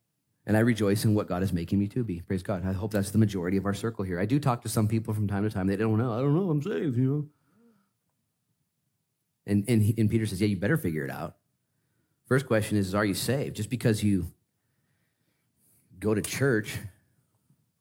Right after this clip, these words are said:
doesn't make you a Christian any more than going to your garage makes you a car. It's kinda funny.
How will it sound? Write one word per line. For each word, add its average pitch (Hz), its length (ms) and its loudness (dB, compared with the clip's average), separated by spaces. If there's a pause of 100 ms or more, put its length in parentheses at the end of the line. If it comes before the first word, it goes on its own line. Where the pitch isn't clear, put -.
(120)
doesn't 104 260 0
make 104 160 0
you 95 80 -4
a 87 40 -6
Christian 135 340 0
any 98 120 6
more 98 220 4
than 90 240 0 (180)
going 107 200 2
to 101 60 4
your 90 100 0
garage 98 320 -2
makes 98 200 0
you 85 120 -4
a - 40 -6
car. - 460 -10 (3500)
It's - 100 -20
kinda - 160 -12
funny. - 240 -12